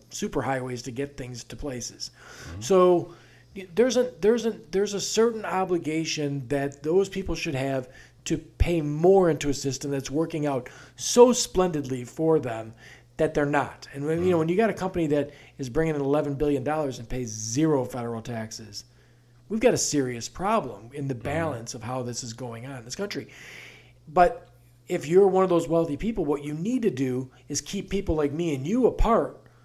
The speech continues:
Speaker 1: because if we all get together, we
Speaker 2: That's a problem.
Speaker 1: outnumber that, right, we outnumber them
Speaker 2: Yeah.
Speaker 1: i-, immensely.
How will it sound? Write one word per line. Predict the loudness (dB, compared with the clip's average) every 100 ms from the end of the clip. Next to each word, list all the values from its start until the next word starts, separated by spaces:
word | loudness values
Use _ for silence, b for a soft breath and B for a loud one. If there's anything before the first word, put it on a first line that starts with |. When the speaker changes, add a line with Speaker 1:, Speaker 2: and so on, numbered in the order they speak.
| b b _ _ _
Speaker 1:
because | -2 0 0
if | 0
we | 6
all | 6 6
get | 4
together, | 0 2 4 4 2 -6
we | -14 -20 -20 _ 4
Speaker 2:
That's | 6
a |
problem. | 6 6
Speaker 1:
outnumber | 6 6 4
that, | 4
right, | 6 6
we | 6
outnumber | 4 6 4 4
them | 4 2
Speaker 2:
Yeah. | 2 -4
Speaker 1:
i-, | -6 -2
immensely. | 0 6 6 6 2 -2 -4 -6